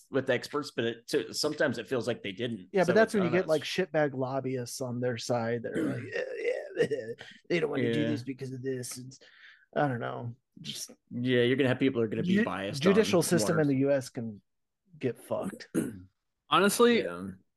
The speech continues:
Speaker 3: I kind of felt bad for anyone else who cared about this stuff and didn't get to hear this court case, 'cause it was extremely entertaining. Like, I was listening and, like, I was thinking,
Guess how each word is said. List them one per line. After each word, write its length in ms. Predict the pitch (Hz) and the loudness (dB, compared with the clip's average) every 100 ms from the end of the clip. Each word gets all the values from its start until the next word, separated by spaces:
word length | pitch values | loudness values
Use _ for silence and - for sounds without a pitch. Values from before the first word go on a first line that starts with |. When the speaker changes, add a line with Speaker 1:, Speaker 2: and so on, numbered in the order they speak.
| _ _ _ - | _ _ _ 0
Speaker 3:
I 120 | 170 | 0
kind 320 | - 165 208 | 2 4 4
of 80 | 269 | 4
felt 360 | - 185 160 123 | 6 6 6 4
bad 540 | 110 113 143 175 214 - | 4 6 4 4 0 -4
for 180 | - 139 | 2 6
anyone 360 | 131 151 147 131 | 8 8 8 6
else 300 | 127 139 - | 4 2 2
who 100 | 120 | 2
cared 280 | - 113 120 | 4 4 6
about 240 | 131 131 | 4 2
this 160 | 147 - | -2 0
stuff 300 | 160 160 - _ _ | 4 4 2 _ _
and 220 | 131 120 | 2 4
didn't 340 | 117 117 135 113 | 4 4 4 2
get 200 | 120 - | -2 0
to 100 | - | -4
hear 520 | - 123 120 113 110 | -2 2 6 6 4
this 200 | 101 - | 2 -2
court 300 | - 107 - | 2 2 2
case, 200 | 107 95 | 0 0
'cause 140 | - 107 | -2 0
it 140 | 139 | 4
was 380 | 233 285 202 - _ _ _ - | 6 6 2 -2 _ _ _ 0
extremely 1120 | 160 - - - 160 156 165 156 143 127 113 | 0 0 -2 0 4 8 8 8 8 6 6
entertaining. 600 | 110 104 110 92 78 - - _ _ | 4 2 0 0 -2 -6 -16 _ _
Like, 220 | 147 143 147 | 2 2 4
I 200 | 165 226 | 4 6
was 260 | 269 190 | 6 6
listening 480 | 170 185 185 208 190 | 6 4 6 4 6
and, 80 | 165 | 6
like, 160 | 147 143 | 6 6
I 80 | |
was 100 | 165 | 4
thinking, 300 | 160 165 151 | 4 4 2